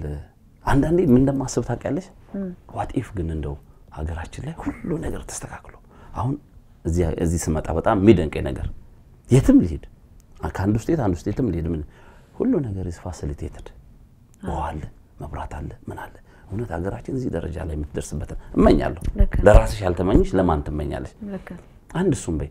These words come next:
Speaker 1: እስኪ እንደው ይሁንና ሀገራችን ላይ ሁሉም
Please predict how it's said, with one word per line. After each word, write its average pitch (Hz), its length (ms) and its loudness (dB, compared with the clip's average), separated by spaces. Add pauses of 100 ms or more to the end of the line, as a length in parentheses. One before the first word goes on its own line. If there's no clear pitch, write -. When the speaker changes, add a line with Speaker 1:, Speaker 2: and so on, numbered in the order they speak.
Speaker 1:
እስኪ - 240 -8
እንደው 110 220 4 (680)
ይሁንና 101 520 -4 (1500)
ሀገራችን 90 480 -10
ላይ - 140 -20
ሁሉም - 260 -6